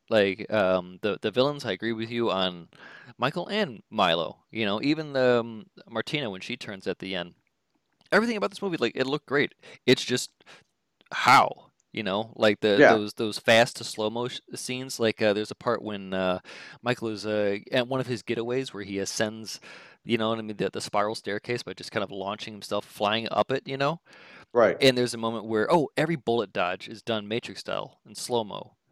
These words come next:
Speaker 2: Brought
Speaker 1: And
Speaker 2: that back, didn't we?
Speaker 1: Yeah, and it's just like, well, w-, why? You know,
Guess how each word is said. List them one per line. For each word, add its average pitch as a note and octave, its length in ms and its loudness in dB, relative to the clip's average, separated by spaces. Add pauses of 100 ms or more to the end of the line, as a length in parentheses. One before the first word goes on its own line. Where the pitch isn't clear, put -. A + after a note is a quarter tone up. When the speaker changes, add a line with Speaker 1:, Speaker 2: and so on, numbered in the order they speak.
(420)
Speaker 2:
Brought A#2 120 8
Speaker 1:
And A#2 80 4
Speaker 2:
that C#3+ 180 8
back, G2 200 4
didn't G2+ 220 2
we? E2+ 140 -6 (440)
Speaker 1:
Yeah, A#2+ 420 6
and A#2+ 120 2
it's B2 140 -6
just - 100 -12
like, B2 120 2
well, A2 460 -4 (180)
w-, A#2 360 -10
why? A2 960 0
You A2 200 0
know, G2+ 260 -4